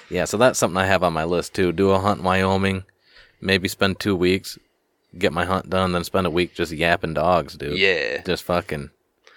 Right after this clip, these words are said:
Speaker 2: It'd be cool. Do, like, a big game, mule deer. Or
Speaker 1: Mm-hmm.
Speaker 2: It'd be cool to go out there in South Dakota and stalk a mule deer.
Speaker 1: The only thing I'm worried about going out west, calling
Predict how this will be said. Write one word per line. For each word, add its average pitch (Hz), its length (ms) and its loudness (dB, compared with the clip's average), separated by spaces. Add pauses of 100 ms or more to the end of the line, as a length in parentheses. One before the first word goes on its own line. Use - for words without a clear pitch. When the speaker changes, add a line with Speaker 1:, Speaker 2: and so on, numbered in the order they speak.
(340)
Speaker 2:
It'd 180 80 -6
be 151 80 0
cool. 135 420 0
Do, 131 160 0
like, 117 180 2
a 107 40 -4
big 104 260 -2
game, 104 360 -2
mule 110 260 0
deer. 104 600 0
Or 85 40 -12 (280)
Speaker 1:
Mm-hmm. 85 320 -10
Speaker 2:
It'd 98 160 -8
be 107 100 -10
cool 98 240 -6
to 82 60 -10
go 85 180 -4
out 87 160 -4
there 90 100 -4
in 82 80 -8
South 92 220 -4
Dakota 92 360 -6
and 78 120 -8
stalk 92 320 0
a 67 60 -14
mule 73 240 -8
deer. 87 320 -4 (280)
Speaker 1:
The 113 160 2
only 127 200 4
thing 117 200 2
I'm 110 120 2
worried 104 220 6
about 90 300 2
going 92 220 0
out 85 180 0
west, 87 360 2 (240)
calling 90 500 0